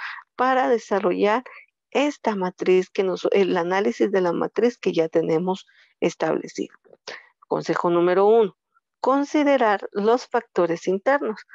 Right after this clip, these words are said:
En su momento yo les he dicho, eh,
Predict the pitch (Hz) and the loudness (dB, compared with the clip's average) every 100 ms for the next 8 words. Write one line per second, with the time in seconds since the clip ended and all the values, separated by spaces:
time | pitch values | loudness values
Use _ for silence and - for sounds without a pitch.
0 | - - - _ _ 233 233 240 240 226 | -20 -20 -20 _ _ -6 -2 0 2 2
1 | 233 233 254 247 233 247 - 226 220 - | 2 2 2 2 2 2 2 2 0 -2
2 | 247 226 - 185 180 165 - | 2 2 2 0 2 2 0